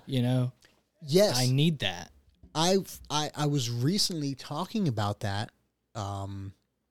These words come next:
Speaker 2: I forget wh-, who it was, but anyway,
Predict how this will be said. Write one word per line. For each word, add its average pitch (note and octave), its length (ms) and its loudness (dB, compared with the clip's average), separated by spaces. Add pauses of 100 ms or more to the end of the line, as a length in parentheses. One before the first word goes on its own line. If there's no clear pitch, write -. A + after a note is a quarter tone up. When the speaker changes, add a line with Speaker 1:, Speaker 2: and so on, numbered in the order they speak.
(640)
Speaker 2:
I - 40 -14
forget C#3+ 260 -4
wh-, C#3 200 -6 (1700)
who E3 120 -6
it C3+ 40 0
was, A#2 120 -4
but F#3+ 120 4
anyway, A2+ 300 2